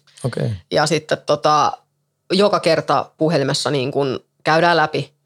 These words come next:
Speaker 2: koulujutut ja kaverijutut. Ja sitten toinen haluaa huomioon, niin se valehtelee, että toinen on kiusannut.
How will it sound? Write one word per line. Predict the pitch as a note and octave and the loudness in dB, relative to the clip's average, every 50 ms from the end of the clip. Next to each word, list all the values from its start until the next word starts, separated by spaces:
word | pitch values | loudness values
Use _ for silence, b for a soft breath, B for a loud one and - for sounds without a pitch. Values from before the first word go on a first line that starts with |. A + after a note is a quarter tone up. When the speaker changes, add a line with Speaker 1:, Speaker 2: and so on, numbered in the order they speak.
| _ _ - | _ _ -2
Speaker 2:
koulujutut | - D#3+ D#3 D#3 D#3+ E3+ F3+ F#3+ - A3+ A#3 - - _ _ _ _ _ _ _ _ _ _ _ _ _ _ _ _ - | 0 2 2 4 2 2 2 2 0 0 -2 -4 -8 _ _ _ _ _ _ _ _ _ _ _ _ _ _ _ _ 0
ja | D#3 C#3 A#2+ - - _ _ _ _ | 0 2 0 0 -4 _ _ _ _
kaverijutut. | - D#3 D#3+ D#3+ F3 F#3 G3 G#3 G#3 G#3 A3+ A#3 A#3 - - _ _ _ _ _ _ _ _ _ _ - | -2 0 2 2 2 2 2 2 2 2 0 0 -2 -4 -16 _ _ _ _ _ _ _ _ _ _ 0
Ja | E3 D#3+ D3 B2 | 0 2 2 2
sitten | - - D3 - _ - D3+ D3 - b b b b b b b b b b b b b _ _ _ _ _ _ _ _ _ _ _ | 0 -2 -4 -4 _ -2 -2 -2 -2 b b b b b b b b b b b b b _ _ _ _ _ _ _ _ _ _ _
toinen | - E3 D#3+ D3+ D3+ C#3+ C3+ C3 - _ _ _ _ _ _ _ _ _ _ _ _ - | 0 2 2 4 2 2 0 -2 -6 _ _ _ _ _ _ _ _ _ _ _ _ -6
haluaa | - D#3+ D#3 D#3 D#3 C#3+ | -2 0 2 2 2 2
huomioon, | D3+ E3+ E3+ D#3+ D3 D3+ C#3 C3 D3+ | 2 2 2 2 2 0 0 0 -2
niin | C#3+ | -2
se | D3 | 0
valehtelee, | D3+ D3+ D3+ D3+ D3 - D3 D3 D3+ | 0 0 0 0 -2 -4 -4 -4 -4
että | D3+ - | -2 -2
toinen | D#3+ D#3 D3 C3 | 0 0 0 -2
on | A2+ D3 | -4 -4
kiusannut. | - D3 D3+ D#3+ F3 E3+ G3 A3 A#3 A3+ - - | -4 -2 -2 0 0 2 2 0 0 -2 -6 -18